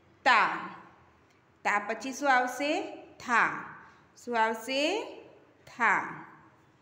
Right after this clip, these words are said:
દા. દા પછી ધા.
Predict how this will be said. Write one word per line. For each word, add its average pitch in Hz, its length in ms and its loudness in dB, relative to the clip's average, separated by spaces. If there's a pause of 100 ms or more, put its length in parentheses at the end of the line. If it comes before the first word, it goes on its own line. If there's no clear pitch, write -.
(1160)
દા. 196 680 2 (1040)
દા 202 200 2
પછી 285 760 -4 (300)
ધા. 196 600 0